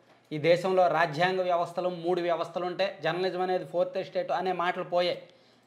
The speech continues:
దశాబ్దాల కిందటే పోయాయి. ఎప్పుడైతే దీనిలో కులాల కంపు, రాజకీయాల గొడవ ఎంటర్ అయిందో జర్నలిజంలో అదే వచ్చింది. దీనిలో ఇండివిడ్యువల్ జర్నలిస్టులుగా ఉన్న వాళ్ళు కూడా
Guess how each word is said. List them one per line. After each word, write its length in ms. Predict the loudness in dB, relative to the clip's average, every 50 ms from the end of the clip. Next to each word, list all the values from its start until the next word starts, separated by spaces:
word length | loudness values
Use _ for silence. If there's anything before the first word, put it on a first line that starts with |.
| _ _ -2
దశాబ్దాల 480 | -2 2 4 4 4 6 6 4 4 4
కిందటే 320 | 4 0 -2 0 -2 -2
పోయాయి. 380 | -2 0 -2 -2 -2 -4 -6 -10 -16 -20 _ _ _ _ _ _ _ _ _ _ _ _ _ _ _ -8
ఎప్పుడైతే 400 | -6 2 4 4 4 6 4 2
దీనిలో 300 | 4 4 4 4 2 2
కులాల 380 | 2 2 6 8 10 10 8
కంపు, 400 | 8 4 2 0 2 -2 -4 -4 -4 -12 -20 -20 _ _ _
రాజకీయాల 640 | 4 6 6 6 6 2 -2 2 6 6 6 6 6
గొడవ 500 | 4 6 6 8 8 8 8 6 6 4 -4 -14 -20 -20 -20 _ _ -2
ఎంటర్ 260 | -2 0 2 4 4
అయిందో 300 | 4 4 2 0 -4 -4 -6 -10 -20 -20 _ _ _ _ _ _ _ _ -2
జర్నలిజంలో 540 | 4 4 4 6 4 2 2 4 4 4 4
అదే 140 | 4 4
వచ్చింది. 280 | 2 0 0 -6 -14 -20 -20 -20 _ _ _ _ _ _ _ _ _ _ -6
దీనిలో 440 | -4 -2 2 4 4 4 4 2 0 -8 -16 -16 -10
ఇండివిడ్యువల్ 520 | -6 -2 0 0 0 4 6 4 4 6 4
జర్నలిస్టులుగా 560 | 2 0 2 -2 -4 -4 -4 -6 -4 -2 -2
ఉన్న 200 | -2 -2 0 2
వాళ్ళు 240 | 4 4 4 4 0
కూడా 400 | 0 0 0 0 0 -2 -6